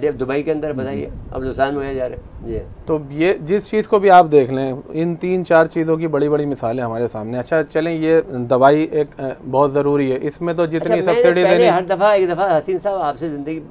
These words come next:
Speaker 1: में पहले जब भी कहा था, मैंने आपसे ये कहा था कि देखिए, बुनियादी बात जो होती है,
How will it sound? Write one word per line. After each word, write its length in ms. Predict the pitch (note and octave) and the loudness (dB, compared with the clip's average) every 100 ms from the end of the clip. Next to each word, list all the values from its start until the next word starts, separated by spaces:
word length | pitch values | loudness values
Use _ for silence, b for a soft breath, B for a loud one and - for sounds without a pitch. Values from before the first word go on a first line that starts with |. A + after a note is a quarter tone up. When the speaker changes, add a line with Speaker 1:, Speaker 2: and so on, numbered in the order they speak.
| D3 | -4
Speaker 1:
में 200 | D3+ D3+ | -4 -2
पहले 240 | C3+ D3+ | -4 -2
जब 240 | D3 C#3+ C3 | -4 -6 -8
भी 100 | D#3+ | -4
कहा 200 | A#2 A2 | -4 -4
था, 140 | C#3+ | -6
मैंने 200 | D#3 D#3+ | -6 -6
आपसे 300 | A#2+ A#2 D3+ | -8 -8 -10
ये 160 | C3 C#3+ | -10 -10
कहा 160 | F#2+ | -10
था 220 | E2+ - - - - - - - - - - - - - - - - - | -12 -18 -20 -20 -20 -20 -20 -20 -20 -20 -20 -20 -20 -20 -18 -18 -20 -12
कि 480 | - G3 G3 G3+ - - - - - - | -6 -6 -4 -6 -8 -12 -20 -20 -20 -20
देखिए, 360 | A#2+ D#3+ A3 G#3 | -14 -14 -10 -10
बुनियादी 600 | B2 A#2+ C3 C#3+ E3 G3+ | -10 -12 -8 -6 -6 -8
बात 260 | C#3+ C#3 D3 | -4 -4 -4
जो 160 | C#3+ | -6
होती 300 | A#2+ - A#2+ | -8 -8 -8
है, 220 | G#2 F#2 | -8 -10